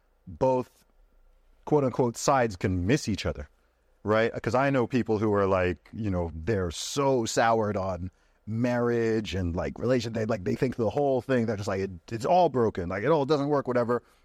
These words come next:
and they focus on all the negative statistics, and it's just like, and I, but I, I can see why they think that way, um, but it can be hard for someone who's s-, kind of seen that and had that experience to understand someone there and vice versa.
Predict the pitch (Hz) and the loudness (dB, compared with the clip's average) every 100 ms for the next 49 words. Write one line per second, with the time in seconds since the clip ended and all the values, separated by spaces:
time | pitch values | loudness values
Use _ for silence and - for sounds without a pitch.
0 | - 110 110 123 - 110 110 123 110 113 | -6 0 2 2 0 0 2 2 2 0
1 | 117 117 - 110 127 - 123 - 110 104 | 0 -2 -4 -4 -2 -2 -4 -4 -4 -2
2 | - 98 107 - _ _ _ _ _ _ | -2 0 -2 -2 _ _ _ _ _ _
3 | _ _ 151 147 - - 156 147 - 156 | _ _ 2 2 0 0 0 0 0 0
4 | 143 127 170 170 143 107 101 - 190 120 | 0 0 2 4 4 2 -2 0 0 2
5 | 92 95 85 - _ _ _ _ _ 127 | 0 -2 -6 -10 _ _ _ _ _ 0
6 | 117 113 117 110 135 131 - 127 123 147 | 2 0 -4 0 0 2 0 0 2 2
7 | 156 - 135 143 139 131 131 117 104 - | 0 0 -4 0 0 0 0 -2 -6 -18
8 | _ _ _ _ _ - - 139 110 - | _ _ _ _ _ -12 0 0 0 0
9 | 135 120 107 127 110 110 123 113 117 113 | 0 2 2 0 0 -2 0 2 2 0
10 | - - 104 101 101 - 120 113 104 120 | -2 -4 0 0 -2 -4 -4 -4 -2 -2
11 | 113 113 107 113 123 104 104 104 92 127 | -2 0 0 2 0 0 0 0 0 -2
12 | 120 90 | 0 -6